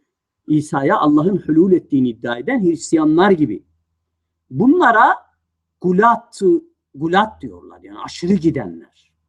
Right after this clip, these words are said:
Cenab-ı Hak cisimdir ama cisimler onun gibi değildir gibi konuşuyorlar.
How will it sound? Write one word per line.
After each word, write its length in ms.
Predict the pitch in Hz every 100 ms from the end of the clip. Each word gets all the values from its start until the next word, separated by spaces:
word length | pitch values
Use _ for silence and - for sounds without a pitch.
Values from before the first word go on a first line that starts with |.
| _ _ _ _ _ _ _ _ _ _ _ _ _ _ _ _ _ _ _ _ _ _ _ _ _ _ _ _ _ _ _ _ _ _ _ _ _ _ _
Cenab-ı 380 | 139 156 202 202
Hak 240 | 202 -
cisimdir 480 | 208 - 254 226 262
ama 420 | 370 403 294 - _ _
cisimler 560 | 143 196 - 240 285 320
onun 400 | - 226 226 208
gibi 260 | 190 180 165
değildir 440 | 180 175 151 156
gibi 420 | 139 143 131 113 _ _ _ _ _ _ _ _ _
konuşuyorlar. 800 | 196 175 - 165 120 95 -